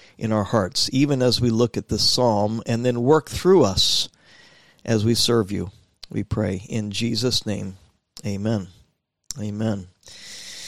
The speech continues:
So the psalmist says in Psalm one forty-three, one, "Hear my prayer, O Lord.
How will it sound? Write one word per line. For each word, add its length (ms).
So 440
the 100
psalmist 460
says 420
in 120
Psalm 360
one 160
forty-three, 520
one, 300
"Hear 440
my 460
prayer, 500
O 100
Lord. 460